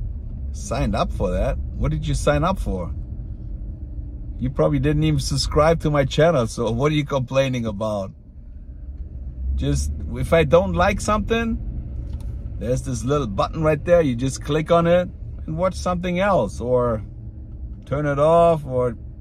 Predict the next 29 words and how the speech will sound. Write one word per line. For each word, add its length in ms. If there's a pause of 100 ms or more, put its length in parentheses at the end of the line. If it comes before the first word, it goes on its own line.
(200)
there's 280
millions 460
of 100
other 240
things 300
you 60
can 240
watch. 420
That's 240
a 60
good 200
thing 200
about 340
it. 100 (1600)
Well, 240
my 160
friends, 320
that 160
was 200
it. 200
Live 400
here 260
from 200
the 100
parking 500
structure 840 (420)
at 160
Trader 420
Joe's. 720